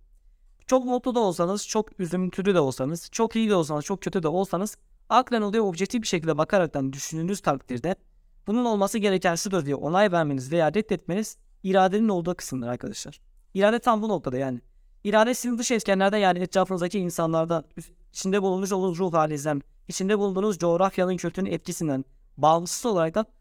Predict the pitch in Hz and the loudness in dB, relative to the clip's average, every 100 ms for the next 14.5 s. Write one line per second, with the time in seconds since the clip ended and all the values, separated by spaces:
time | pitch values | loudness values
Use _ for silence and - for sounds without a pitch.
0 | - - 208 254 254 214 214 226 202 180 | -8 -2 2 4 4 2 2 2 2 0
1 | - 240 202 190 175 151 143 220 208 180 | -2 -2 0 2 0 0 -2 0 0 0
2 | 226 233 - 233 170 156 147 147 131 - | -2 -2 -4 -2 0 2 0 -6 -10 -18
3 | - _ _ - _ _ _ - - 190 | -20 _ _ -20 _ _ _ -16 -4 4
4 | 196 226 220 220 202 196 180 - - 113 | 6 4 0 0 0 0 -4 -6 -10 -12
5 | _ - _ _ 196 - 214 254 277 247 | _ -20 _ _ -2 2 4 4 0 -2
6 | 269 - _ _ - 190 262 240 226 262 | -6 -8 _ _ -10 -4 0 2 2 2
7 | 226 214 247 214 202 196 - 113 - _ | -2 -4 -4 -2 -2 -2 -4 -10 -14 _
8 | _ _ _ _ - - 233 247 233 220 | _ _ _ _ -6 0 2 2 0 -2
9 | 233 226 202 196 196 226 220 214 185 - | -4 -4 -4 -4 0 2 2 2 -2 0
10 | 196 175 - _ - 202 190 190 185 190 | -2 -2 -10 _ -6 -2 2 2 0 -2
11 | 202 202 196 185 170 196 202 - 160 160 | 0 0 0 0 0 2 0 -4 -6 -4
12 | 143 - 190 190 190 190 190 175 156 147 | -6 0 2 2 0 0 4 4 2 -4
13 | 170 160 143 156 156 190 170 147 131 127 | -4 -4 -4 -2 2 2 2 0 -4 -4
14 | 117 110 127 214 | -10 -10 -8 -8